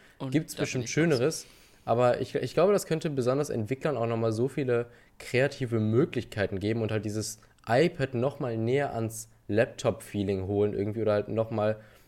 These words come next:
Speaker 2: mehr, ähm, flexibel halt in der Nutzung machen,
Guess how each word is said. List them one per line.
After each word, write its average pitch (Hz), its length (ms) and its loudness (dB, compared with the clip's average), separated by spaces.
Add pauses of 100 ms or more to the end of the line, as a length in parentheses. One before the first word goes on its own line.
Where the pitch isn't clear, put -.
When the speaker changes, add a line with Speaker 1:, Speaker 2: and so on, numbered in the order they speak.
(160)
Speaker 2:
mehr, 107 380 4
ähm, 101 320 2
flexibel 110 720 0
halt 98 320 -4 (320)
in 110 60 -2
der 101 100 2
Nutzung 127 360 0
machen, 123 360 -2